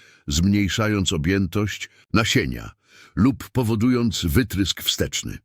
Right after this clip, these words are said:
Na przykład tamsulosyna, stosowana w leczeniu objawów moczowych,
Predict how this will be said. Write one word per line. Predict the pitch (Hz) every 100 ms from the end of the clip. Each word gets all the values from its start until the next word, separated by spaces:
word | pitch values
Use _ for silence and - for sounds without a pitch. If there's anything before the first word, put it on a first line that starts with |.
| _ _ _ -
Na | 80
przykład | - 139 - 120 -
tamsulosyna, | - 113 98 117 110 92 - 156 73 62 67 69
stosowana | - 98 - 82 98 98 90
w | 65
leczeniu | 90 92 - 98 78 65
objawów | 73 92 87 80 -
moczowych, | 82 - 127 110 104